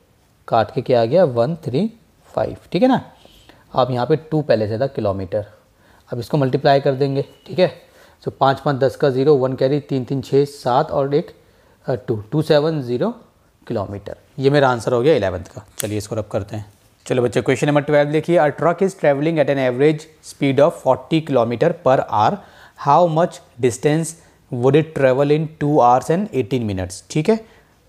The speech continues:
सिंपल सी बात है, अगर वो, अ, मतलब, अ, एक घंटे में फ़ोर्टी किलोमीटर हमारा मतलब एवरेज स्पीड दे रहा है, ठीक है ना,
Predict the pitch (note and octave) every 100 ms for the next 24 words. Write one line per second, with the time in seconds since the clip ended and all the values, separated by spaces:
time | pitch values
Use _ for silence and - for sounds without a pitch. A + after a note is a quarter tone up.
0 | _ - C3+ C#3+ D#3 E3 D3+ C#3+ E3+ E3+
1 | - _ _ - B2+ C3+ C3+ D3 D3 D3
2 | C3 B2 B2 C3+ C3 B2 B2+ A#2 G#2+ G2+
3 | G2+ - C3+ B2+ C#3 C3 C#3+ D3 B2+ -
4 | D3 C#3+ C3 C3+ C#3 B2+ B2+ B2 B2+ -
5 | C3 C3 - C3+ B2+ C#3 C#3+ A#2+ C3 A#2
6 | G2+ G2 F2+ A#2 E3+